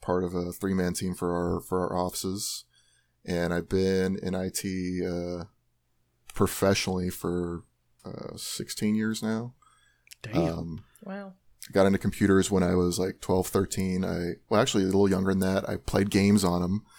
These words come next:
Speaker 1: And then
Speaker 2: Right.
Speaker 1: my, my dad would, uh, you know, when stuff would go wrong, I'd have my dad come fix it. And he eventually started showing me how to just fix it myself, so he wouldn't have to, he wouldn't have to do it. Um, and then he would get new computers, upgrade 'em,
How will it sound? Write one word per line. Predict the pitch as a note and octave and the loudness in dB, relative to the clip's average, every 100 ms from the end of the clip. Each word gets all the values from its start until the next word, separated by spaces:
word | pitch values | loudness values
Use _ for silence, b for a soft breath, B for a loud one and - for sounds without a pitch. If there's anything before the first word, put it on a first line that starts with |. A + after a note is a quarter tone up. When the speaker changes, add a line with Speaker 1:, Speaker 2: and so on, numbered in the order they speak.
| B B B B | B B B B
Speaker 1:
And | F2+ | -4
then | F2+ | 2
Speaker 2:
Right. | F2+ F2 - | 0 0 -4
Speaker 1:
my, | F#2+ | -2
my | |
dad | F2+ G2 F#2+ G2 | 2 4 6 4
would, | F#2 F#2 | 4 2
uh, | F#2 F2 E2+ - - _ - | 2 0 -4 -8 -20 _ -4
you | A2 | 2
know, | G2+ | 4
when | G2 F#2 | 4 2
stuff | - - A#2 | -2 2 2
would | G#2+ | 4
go | G2 | 2
wrong, | F#2 B2+ A2 G2 | 4 6 6 4
I'd | F#2 - | 0 -2
have | F#2 | -2
my | - | 0
dad | F#2+ G2+ - | 2 2 2
come | G2 F2+ F2 - _ | 0 0 -2 -8 _
fix | - C#3+ - | 0 2 4
it. | G2 | 4
And | G2 | 6
he | |
eventually | A2+ G#2+ G2+ | 6 6 4
started | F2+ G2 F#2 | 2 4 4
showing | - F#2 F2+ | 2 2 4
me | G#2+ A2 | 6 6
how | F#2+ | 6
to | F#2+ | 2
just | F2 | 0
fix | - G2+ - | 2 2 2
it | |
myself, | F2+ F2+ G#2 F#2 | -2 2 4 4
so | - F#2 | 2 0
he | F2+ | 2
wouldn't | G#2 F2+ | 4 4
have | F2+ | 0
to, | - F2+ - _ _ - | -2 -4 -6 _ _ -4
he | - | 2
wouldn't | B2 F#2 | 4 4
have | F2 | 2
to | - | 0
do | E2+ E2+ | 0 0
it. | - - b b b b b b | -2 -6 b b b b b b
Um, | G2 E2+ E2+ E2 G#2 - - _ _ - | -2 -2 -2 -4 -8 -12 -18 _ _ -4
and | F#2 | -2
then | F2 F2 F2+ - | 0 -2 -6 -6
he | A#2 | 2
would | G2+ | 4
get | G#2+ | 6
new | G2+ G2 | 6 4
computers, | G2+ - G2 F#2+ F#2+ F#2 - - - G2+ | 2 4 6 8 6 4 0 -2 -2 0
upgrade | F#2 - F#2 F#2 | 0 4 6 6
'em, | F#2 F2 | 4 0